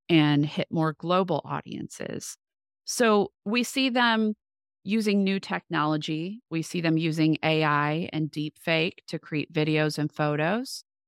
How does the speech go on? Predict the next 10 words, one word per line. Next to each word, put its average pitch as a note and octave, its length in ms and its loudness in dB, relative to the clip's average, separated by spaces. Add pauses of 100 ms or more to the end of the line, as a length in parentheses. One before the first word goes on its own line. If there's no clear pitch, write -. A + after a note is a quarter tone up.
(380)
And F3 480 2 (460)
very B3 320 0
recently, F3 760 -2
I D#3+ 120 -2
want F3+ 160 -4
to F3 60 -6
tell G3 200 -8
you F3+ 100 -6
guys E3+ 220 -4
about E3 340 -4